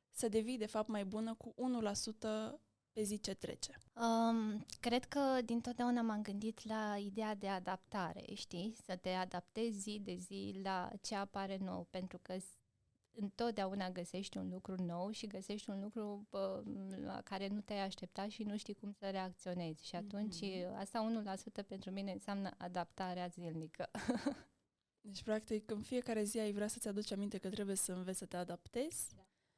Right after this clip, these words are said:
Speaker 1: ca să poți să faci
Speaker 2: Ca să
Speaker 1: față
Speaker 2: mergi, da, mai
Speaker 1: provocărilor.
Speaker 2: departe, da, și a doua zi să fii mai bună. Adică de la, nu știu, astăzi alergi, mâine nu mai ai chef că plouă afară, te adaptezi că plouă afară și trebuie să alergi, la a posta pe,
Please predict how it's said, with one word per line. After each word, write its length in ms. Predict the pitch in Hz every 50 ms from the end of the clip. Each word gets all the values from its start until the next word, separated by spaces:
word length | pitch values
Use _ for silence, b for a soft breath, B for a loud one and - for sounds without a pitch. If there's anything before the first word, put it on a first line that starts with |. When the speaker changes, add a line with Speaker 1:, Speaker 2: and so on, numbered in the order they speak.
| _ _ _ _ _ _
Speaker 1:
ca 140 | - - 214
să 140 | 208 - 208
poți 240 | - - 214 208 -
să 80 | 226
faci 260 | - - 202 202 -
Speaker 2:
Ca 180 | - - 202 208
să 120 | 202 -
Speaker 1:
față 120 | 202 196 190
Speaker 2:
mergi, 600 | 190 190 196 202 202 208 202 196 185 180 180 185 190
da, 120 | 190 180
mai 120 | 175 175 - -
Speaker 1:
provocărilor. 720 | - 196 208 208 196 185 196 196 - - 185 185 185 180 175 175
Speaker 2:
departe, 160 | 180 175 180
da, 260 | 185 196 180 175 175
și 120 | 175 - 175
a 60 | 175
doua 240 | 180 190 185 180 180
zi 160 | 175 - 180 180 -
să 80 | 180
fii 180 | 175 - - 180
mai 180 | 180 170 180 180
bună. 340 | 180 185 180 170 170 185 196 180
Adică 320 | 175 180 180 175 - - 185 180 180
de 120 | 175 - 180
la, 380 | 180 185 180 180 170 170 170 - _ - 185
nu 120 | 180 185 180
știu, 220 | - - 175 165 165
astăzi 460 | 170 175 - - - 180 180 - 185
alergi, 720 | 180 170 170 180 180 180 180 175 - 175 175 170 165 170 175
mâine 360 | 180 180 185 185 180 180 180
nu 120 | 180 185
mai 240 | 185 190 185 180 185
ai 160 | 180 180 175 -
chef 260 | - - 202 190 185 - -
că 120 | - 180
plouă 280 | 175 - - 185 185 185
afară, 400 | 175 170 - - 180 180 180 175
te 140 | - - 180
adaptezi 560 | 180 180 175 175 - - - 196 185 185 -
că 120 | - 175
plouă 260 | - - - 202 202
afară 400 | 175 170 - - 180 180 170 165
și 160 | 165 - - 175
trebuie 360 | - - 180 180 170 165 170 -
să 60 | - 165
alergi, 500 | 165 160 165 190 214 233 254 - - B B B B B B B B B B B B B
la 560 | - 190 196 202 202 208 196 196 - - 208 - -
a 120 | - 196
posta 400 | 196 - 202 196 - - 214 208
pe, 500 | 208 - 208 196 190 185 180 185 175 -